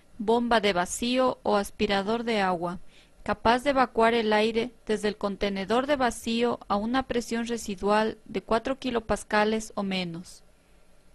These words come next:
Manómetro de presión residual o calibración absoluta, medidor de vacío.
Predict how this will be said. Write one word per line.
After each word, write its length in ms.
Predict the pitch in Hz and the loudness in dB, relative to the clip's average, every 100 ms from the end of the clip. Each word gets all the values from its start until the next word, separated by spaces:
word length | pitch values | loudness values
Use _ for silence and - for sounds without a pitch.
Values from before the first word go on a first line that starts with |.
| - - - - | -20 -20 -20 -12
Manómetro 680 | 220 214 214 240 262 - 247 | -4 -2 0 0 0 0 0
de 100 | 233 | 0
presión 480 | 220 180 196 214 247 | 0 -4 -4 -4 -2
residual 720 | 277 277 247 208 214 220 240 - | -2 -4 -4 0 2 2 0 -2
o 120 | 214 | -2
calibración 720 | 202 202 196 202 - - 226 | 0 0 0 -2 -2 -2 -2
absoluta, 720 | - - 208 202 185 - - - - | -4 -2 -2 0 -2 -4 -10 -12 -8
medidor 520 | 202 202 208 220 226 | -4 -2 0 0 0
de 100 | 233 | 0
vacío. 560 | 196 - - 175 170 | -2 -4 -8 -6 -6